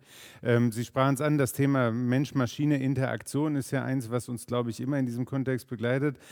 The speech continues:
Äh, Frau Riemer, Sie w-, sind ja auch so ein bisschen Ohr und Sprachrohr <laughs> der gesamten Landwirtschaft und ich denke, gerade der Fachkräftemangel wird zukünftig ein Faktor sein. Sie sprachen es auch an, warum wir vielleicht auch gar nicht an Robotiksystemen vorbeikommen, weil wir gar keine Fachkräfte mehr kriegen.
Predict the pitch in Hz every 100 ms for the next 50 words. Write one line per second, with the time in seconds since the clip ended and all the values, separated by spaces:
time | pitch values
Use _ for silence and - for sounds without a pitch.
0 | - 139 131 113 131 127 160 156 131 131
1 | 123 123 127 117 127 135 131 123 131 123
2 | 131 - 120 120 127 135 127 110 - 123
3 | 117 117 101 139 120 113 110 127 120 107
4 | 117 123 131 139 131 - 120 117 131 127
5 | 123 113 - - - 120 123 - 151 -
6 | 147 - 143 139 151 143 127 120 117 143
7 | - 151 135 139 127 135 110 131 135 -
8 | 123 - 120 104 123 143 123 - 127 127
9 | 117 120 123 131 117 113 123 120 120 113
10 | 107 107 - 117 107 110 110 117 117 120
11 | 113 110 107 110 113 123 - 98 - 113
12 | 113 113 101 117 131 117 110 107 104 107
13 | 110 113 107 117 110 - 110 - 107 104
14 | - 120 127